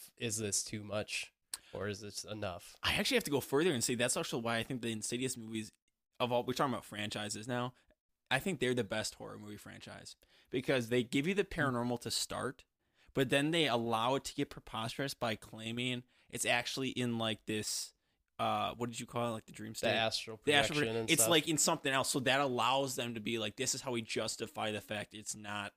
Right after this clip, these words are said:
Speaker 2: totally realistic."
Speaker 1: Right. They, they almost, like, 'cause when I talked about sleep paralysis, like, one of the guys mentioned the Insidious movies, and he said that it was, like, the most relatable depiction of what sleep paralysis, like,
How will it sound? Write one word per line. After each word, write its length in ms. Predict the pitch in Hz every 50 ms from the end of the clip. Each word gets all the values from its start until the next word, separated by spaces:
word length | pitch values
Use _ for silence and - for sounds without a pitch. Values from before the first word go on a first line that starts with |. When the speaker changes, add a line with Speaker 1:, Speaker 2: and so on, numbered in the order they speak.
| _ _ _ -
Speaker 2:
totally 640 | - - - 113 110 110 104 98 98 98 98 92 98
realistic." 640 | 98 87 85 - - 71 - 92 - - - - 131
Speaker 1:
Right. 300 | 120 113 107 98 92 - - - _ _ _ _ _ _ _ _ -
They, 140 | - 143 151 -
they 120 | - 170 156
almost, 320 | 160 175 202 202 - - 123 - -
like, 200 | 131 117 113 - _ _ - - _ _ _ _ _ -
'cause 480 | - 131 113 110 104 98 - - - -
when 160 | 127 123 120
I 60 | 113 110
talked 260 | - 131 120 113 -
about 200 | - 113 107 -
sleep 300 | - - - 113 127 -
paralysis, 720 | - 110 104 98 95 92 92 - - 98 98 - - - -
like, 120 | 113 104 -
one 140 | 117 113 110
of 60 | 104
the 80 | 104
guys 400 | 101 104 107 110 110 104 - - - _ -
mentioned 440 | 127 127 127 123 - - 120 107 101
the 60 | 98
Insidious 520 | 98 98 - - 123 120 110 98 92 -
movies, 380 | 107 101 92 95 98 98 98 -
and 220 | 107 101 101 104 -
he 160 | - 117 107
said 180 | - 107 101
that 140 | 98 107 101
it 80 | 95 101
was, 200 | 101 101 - - -
like, 140 | 110 110 -
the 60 | -
most 260 | 104 107 107 104 - -
relatable 720 | 107 101 101 104 104 107 104 107 104 104 101 104 101 -
depiction 600 | 113 - - - 107 - - - 113 110 117 -
of 220 | - 107 104 110
what 180 | 110 104 104 -
sleep 240 | - - 110 104 -
paralysis, 520 | 110 101 98 104 110 - 113 104 - -
like, 140 | 101 101